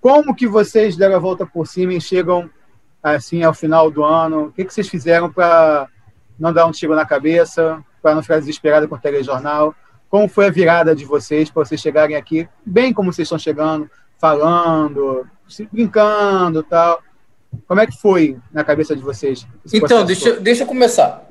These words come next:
Speaker 2: <laughs> Já que alguém
Speaker 1: Pode.
Speaker 2: tem que começar, deixa eu começar dessa vez.
Speaker 1: Beleza.
Speaker 2: É, primeiramente, eu queria dar um recado pra todo mundo que disse que eu, que eu, que ficando em casa eu vou ficar maluco, que eu vou ficar, é, vou ficar com ansiedade, vou ficar, vou ter distúrbio mental.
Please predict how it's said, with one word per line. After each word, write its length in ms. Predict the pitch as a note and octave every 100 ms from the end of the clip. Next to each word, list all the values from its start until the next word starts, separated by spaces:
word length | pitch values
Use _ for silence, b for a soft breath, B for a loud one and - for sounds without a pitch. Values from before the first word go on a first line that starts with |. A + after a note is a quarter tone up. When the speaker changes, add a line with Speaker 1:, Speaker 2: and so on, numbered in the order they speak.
| -
Speaker 2:
<laughs> 540 | - - - - C#3+ -
Já 140 | A3+
que 80 | G#3
alguém 200 | F#3+ F#3
Speaker 1:
Pode. 100 | F#3
Speaker 2:
tem 100 | E3+
que 60 |
começar, 340 | D#3 D#3 D#3 F#3+
deixa 200 | E3+ -
eu 60 | E3+
começar 300 | F#3 D#3+ D#3
dessa 180 | D3+ D3+
vez. 240 | B2+ A2+ b b b b -
Speaker 1:
Beleza. 200 | C#3 C3+
Speaker 2:
É, 280 | C#3 G3+ G#3
primeiramente, 600 | G#3 A3 A#3+ C4+ C4 C4+ C4+
eu 60 |
queria 240 | C4+ C4 C4
dar 220 | C4 C4+
um 80 | B3
recado 400 | B3 A#3+ A3+ A3
pra 100 | G#3+
todo 200 | C4 B3+
mundo 180 | B3+ A3
que 80 | G#3
disse 220 | G#3+ -
que 80 | A3+
eu, 180 | G3+ -
que 80 |
eu, 300 | G3 F#3 F3+ -
que 360 | G3 F#3 F3+
ficando 420 | E3 - - G3 F#3
em 40 |
casa 240 | F#3 F3+
eu 40 | F3
vou 80 | F3
ficar 180 | - E3
maluco, 640 | C#3+ D3 G3+ B3+ A#3+ A#3+
que 80 | F#3+
eu 40 |
vou 120 | F3+
ficar, 680 | D3+ - F3 E3+ D#3 C#3+ - _ _ _ _ _
é, 600 | D#3+ E3 E3+ E3+ D#3+ D#3
vou 160 | C#3 D3+
ficar 200 | C#3 F3
com 80 | -
ansiedade, 760 | - C#3 C3 G3+ A#3 A3+ F#3+ E3+
vou 180 | E3+
ficar, 320 | D3+ - E3+ D#3+
vou 120 | D#3+
ter 320 | D#3 E3+ D#3+
distúrbio 480 | D3 C#3 - F3 C#3+
mental. 880 | D3 C#3 C#3 G#3 A#3+ A#3+ A#3 A3+